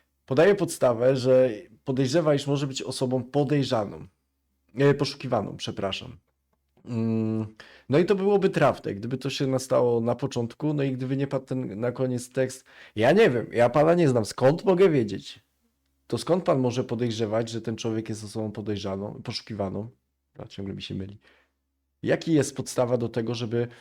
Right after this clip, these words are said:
mm, wmawiać obywatelowi, że może jest poszukiwany, a może nie jest?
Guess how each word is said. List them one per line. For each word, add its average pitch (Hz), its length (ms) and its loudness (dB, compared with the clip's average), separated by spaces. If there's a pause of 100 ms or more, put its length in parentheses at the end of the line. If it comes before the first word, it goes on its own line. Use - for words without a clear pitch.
(260)
mm, 110 460 -4
wmawiać 123 420 0
obywatelowi, 113 600 -2
że 113 180 -2
może 135 400 2
jest 131 200 -2
poszukiwany, 107 640 -6 (800)
a - 80 -6
może 110 260 -2
nie 101 180 -2
jest? 123 340 -10